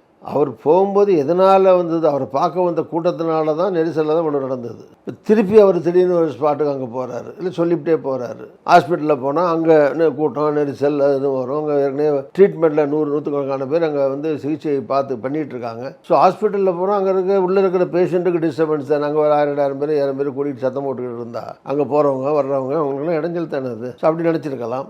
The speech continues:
இல்ல அங்க யாராவது ஒரு, ஒரு அசம்பாவிதம், "நீ வந்து, ஏன் நீ வந்ததுனால தான் இறந்து போச்சு", நாலு பேர் கலாட்டா பண்றாங்க, பிரச்சனை பண்றாங்க. இப்ப இவங்க கூட போற செக்யூரிட்டியில இறங்கி தகராறு பண்றாங்க, அந்த இடத்துல ஒரு அசம்பாவிதமோ, அடிதடியோ, கலாட்டாவோ,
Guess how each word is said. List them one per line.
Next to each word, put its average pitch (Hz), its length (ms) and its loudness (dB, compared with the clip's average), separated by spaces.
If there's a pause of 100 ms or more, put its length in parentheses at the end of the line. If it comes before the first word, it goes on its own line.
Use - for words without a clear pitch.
(140)
இல்ல 202 240 6
அங்க 196 200 6
யாராவது 202 580 8
ஒரு, 190 240 0
ஒரு 185 200 2
அசம்பாவிதம், 175 680 2
"நீ 165 120 -2
வந்து, 165 480 0
ஏன் 160 100 2
நீ 156 80 -2
வந்ததுனால 156 460 0
தான் 160 160 2
இறந்து 156 180 -2
போச்சு", 147 280 -2
நாலு 151 200 0
பேர் 151 140 4
கலாட்டா 147 300 2
பண்றாங்க, 131 420 -4
பிரச்சனை 143 360 -6
பண்றாங்க. 123 500 -8 (300)
இப்ப - 140 -4
இவங்க 190 240 6
கூட 175 200 6
போற 165 220 2
செக்யூரிட்டியில 156 680 2
இறங்கி 147 280 -2
தகராறு 143 360 0
பண்றாங்க, 127 460 -6
அந்த 156 180 -2
இடத்துல 147 180 -4
ஒரு 151 140 2
அசம்பாவிதமோ, 139 680 -2
அடிதடியோ, 139 400 -4
கலாட்டாவோ, 143 520 -2